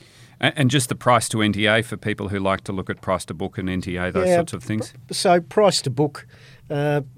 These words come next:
Speaker 2: gen-, it's a, a bit of a mixed bag. I've, I've got, uh, C B A, and we've had to adjust these for the raisings and, and divestments. Uh, we've got C B A currently on about a thirty percent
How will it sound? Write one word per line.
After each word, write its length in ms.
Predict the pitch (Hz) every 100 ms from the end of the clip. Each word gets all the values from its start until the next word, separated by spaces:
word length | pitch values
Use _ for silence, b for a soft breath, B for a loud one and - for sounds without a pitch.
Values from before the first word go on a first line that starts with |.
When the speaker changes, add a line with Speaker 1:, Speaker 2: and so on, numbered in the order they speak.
| - -
Speaker 2:
gen-, 260 | 156 160
it's 260 | 147 127 156
a, 20 |
a 200 | 143 156
bit 200 | - 175
of 100 | 135
a 80 | 127
mixed 320 | 139 117 -
bag. 360 | 143 143 127 135
I've, 180 | 127
I've 240 | 156 151 147
got, 300 | 131 123 139
uh, 180 | 123 117 - -
C 260 | - 143
B 140 | 120 127
A, 140 | 127 120 120 B B B
and 100 | 139
we've 120 | 127
had 140 | 160 -
to 120 | 127
adjust 380 | 98 139 - -
these 280 | 123 117
for 340 | - 131 110 117 - -
the 120 | 123
raisings 720 | 113 127 127 131 127 123 110
and, 220 | 120 110 107 B B B
and 140 | 120 120
divestments. 760 | 120 135 127 135 117 117 -
Uh, 180 | 123 120 B B B -
we've 160 | 143
got 180 | 143 120
C 240 | - 143 123
B 160 | 120
A 140 | 123 123
currently 400 | - 127 123 113
on 80 |
about 240 | 117 120 110
a 40 |
thirty 340 | - 135 127 117
percent 480 | 120 - 123 104